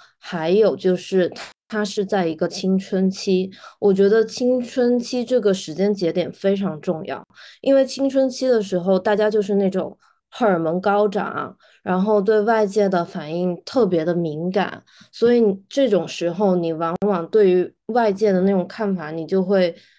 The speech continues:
特别希望得到外界的认可，不太能够去处理外界对于你的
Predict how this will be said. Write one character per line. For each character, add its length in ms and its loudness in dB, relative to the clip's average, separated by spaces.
特 260 0
别 220 4
希 240 -4
望 260 0
得 200 0
到 240 2
外 200 2
界 160 2
的 140 4
认 340 2
可， 340 -8
不 220 2
太 340 0
能 340 0
够 380 2
去 320 -2
处 420 -2
理 240 -2
外 280 0
界 440 2
对 200 4
于 140 4
你 220 2
的 320 -8